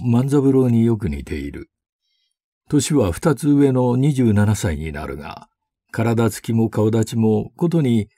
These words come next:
眉から額のあたりが実によく似ていた。彼は今疲れ切ったように見える。彼はこの大きな事件の摘発者であった。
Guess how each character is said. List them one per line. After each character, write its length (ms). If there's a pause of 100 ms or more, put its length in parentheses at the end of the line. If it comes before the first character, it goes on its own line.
(340)
眉 300
か 140
ら 120
額 320
の 220
あ 60
た 140
り 120
が 280
実 380
に 220
よ 140
く 100
似 160
て 140
い 140
た。 260 (1200)
彼 180
は 340
今 360
疲 280
れ 100
切 100
っ 100
た 120
よ 180
う 60
に 100
見 160
え 140
る。 180 (1200)
彼 160
は 280
こ 180
の 240
大 180
き 160
な 160
事 140
件 340
の 220
摘 380
発 260
者 180
で 140
あ 60
っ 60 (120)
た。 160